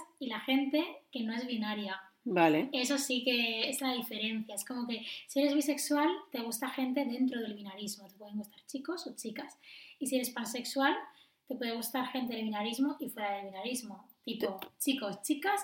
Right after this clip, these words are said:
Speaker 1: y un chique, o una persona de género fluido.
Speaker 2: Vale, o sea, lo que te gusta es la persona.
Speaker 1: Sí, por así decirlo,
Speaker 2: Vale,
Speaker 1: sí.
Speaker 2: vale. Yo eso tampoco lo tenía muy claro. Vale, muy bien.
Speaker 1: Mm.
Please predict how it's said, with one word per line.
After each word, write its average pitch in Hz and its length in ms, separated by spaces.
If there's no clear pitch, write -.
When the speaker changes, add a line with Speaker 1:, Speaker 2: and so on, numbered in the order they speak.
Speaker 1:
y 220 300
un 233 140
chique, 196 480
o 277 80
una 240 220
persona 226 520
de 220 80
género 220 300
fluido. 196 360
Speaker 2:
Vale, 165 320
o 165 40
sea, 165 320
lo 170 160
que 160 100
te 156 120
gusta 170 300
es 233 100
la 202 160
persona. 156 560
Speaker 1:
Sí, 262 220
por 220 100
así 220 240
decirlo, 202 440
Speaker 2:
Vale, 151 380
Speaker 1:
sí. - 200
Speaker 2:
vale. 151 500
Yo 175 160
eso - 120
tampoco 202 300
lo 180 80
tenía 160 220
muy 156 140
claro. 151 420
Vale, 165 360
muy 180 240
bien. - 300
Speaker 1:
Mm. 233 160